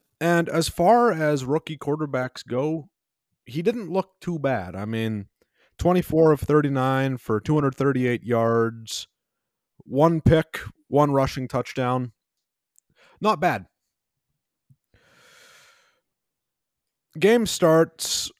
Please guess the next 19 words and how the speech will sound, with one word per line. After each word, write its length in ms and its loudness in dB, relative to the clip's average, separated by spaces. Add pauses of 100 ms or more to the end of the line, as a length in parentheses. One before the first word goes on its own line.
(160)
and 440 0
the 140 0
Chargers 840 0
immediately 600 0
take 260 -4
advantage 520 -8 (240)
of 440 -2 (260)
the 120 -2
run. 400 -2 (840)
Darius 480 4
Davis 440 2
goes 220 -4
fifty-one 600 -4
yards. 800 -2 (280)
Justin 300 -4
Herbert 460 4
goes 320 -2
twelve 640 0
rushing, 360 -6